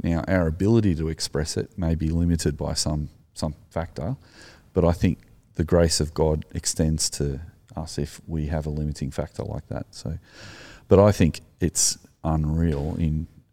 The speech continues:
uh, most cases to express being part of the church as much as we can and,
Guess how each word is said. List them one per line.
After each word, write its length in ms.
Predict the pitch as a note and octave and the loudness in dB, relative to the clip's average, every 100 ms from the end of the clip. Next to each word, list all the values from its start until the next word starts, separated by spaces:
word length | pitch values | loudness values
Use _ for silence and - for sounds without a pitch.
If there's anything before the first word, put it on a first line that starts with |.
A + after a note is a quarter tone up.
| _ _ _ _ _ _ | _ _ _ _ _ _
uh, 460 | - D#2 D#2 C#2 D#2 - | -6 -4 -4 -8 -12 -4
most 280 | D#2 E2+ - | 0 0 0
cases 480 | - D#2 - - - | -2 -2 -2 -2 -2
to 340 | - E2 D2 | 2 2 2
express 640 | D#2+ - - E2+ D#2+ - - | -2 -4 0 0 2 -2 -4
being 360 | - E2+ D#2+ | -4 -2 -2
part 160 | D2 D2+ | -2 -4
of 60 | C#2+ | -4
the 60 | |
church 260 | - D2+ - | -2 -2 0
as 100 | D#2 | 0
much 200 | E2 - | 0 0
as 100 | - | -2
we 80 | C#2+ | 0
can 320 | - G#2 D#2 | 4 6 6
and, 240 | F#2+ E2 | 6 4